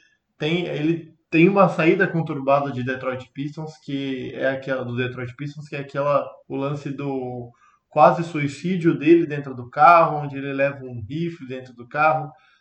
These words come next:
se esconde num estacionamento e fica por horas com o rifle na mão, pensando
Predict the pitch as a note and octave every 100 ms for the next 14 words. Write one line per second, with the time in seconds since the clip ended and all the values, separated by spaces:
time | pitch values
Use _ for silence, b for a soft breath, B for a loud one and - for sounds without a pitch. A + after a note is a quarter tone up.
0 | b _ _ C3+ C3 C3 B2 A#2+ D#3 E3
1 | D3+ C#3+ C#3+ C#3+ D3 - B2+ B2 C#3 E3
2 | E3 E3 E3 _ _ _ _ - C#3 D#3+
3 | D#3+ E3 D#3+ D3+ D#3+ E3+ D#3+ - D#3 C#3+
4 | D3 C#3+ C#3+ C3+ B2+ C3 D3+ D#3 D3+ C#3
5 | C#3 C3+ C#3+ C#3+ C#3 C#3 B2+ A#2 A#2